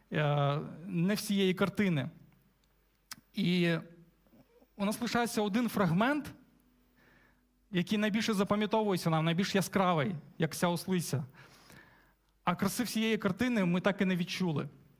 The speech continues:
Так ось, сьогодні я хочу, щоб ми ще більше, е, ще,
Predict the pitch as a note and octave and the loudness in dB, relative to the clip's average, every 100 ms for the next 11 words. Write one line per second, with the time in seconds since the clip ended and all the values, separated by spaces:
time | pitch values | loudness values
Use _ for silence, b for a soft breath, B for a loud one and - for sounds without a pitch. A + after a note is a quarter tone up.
0 | _ _ _ _ _ _ _ - F#3 - | _ _ _ _ _ _ _ -20 -20 -6
1 | E3+ A3 A3+ - B B B B - F#3+ | -2 -2 -2 -6 B B B B -6 0
2 | A3+ A3+ A3 A3 A3 F#3+ G#3+ G3 G3 G#3 | 0 2 0 -2 -2 -2 0 0 0 0
3 | F#3 B3 A#3+ G3+ F3+ - B B B - | 0 0 0 0 0 -2 B B B -2
4 | D#3 D3+ D3 D#3 - - A3+ | 2 2 2 0 -2 0 0